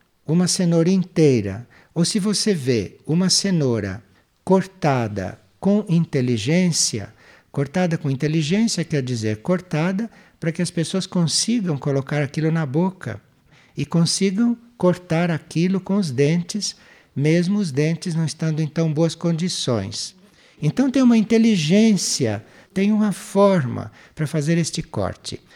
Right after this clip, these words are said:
Mas quando você ralou tudo e picou tudo, aquilo já não te transmite mais a mesma vitalidade.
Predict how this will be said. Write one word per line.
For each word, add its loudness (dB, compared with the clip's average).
Mas 2
quando 2
você 2
ralou 2
tudo 0
e 4
picou 0
tudo, 0
aquilo -2
já 2
não 4
te -4
transmite 2
mais 0
a -4
mesma 2
vitalidade. -6